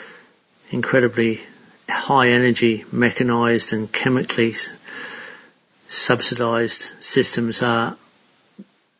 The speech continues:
very productive, but very short-term and destructive at the same time. We're talking sustainable.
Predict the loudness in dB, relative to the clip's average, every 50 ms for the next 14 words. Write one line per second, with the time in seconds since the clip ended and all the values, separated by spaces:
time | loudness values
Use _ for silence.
0 | _ _ _ _ _ _ _ _ _ -10 -6 0 2 4 6 6 4 2 2 0
1 | 2 2 2 0 -2 0 2 2 2 2 0 -4 -4 0 2 4 4 4 4 4
2 | 4 4 4 2 2 0 -4 -2 -2 0 0 0 -2 -2 -2 -2 -2 0 0 -2
3 | -2 -2 -4 -4 -4 -2 -2 -2 -2 0 0 0 0 -2 -2 -2 -2 -2 0 0
4 | 0 0 -2 0 2 2 0 2 0 -2 -2 -2 -2 -2 -4 0 4 4 4 4
5 | 4 2 0 -4 -8 -8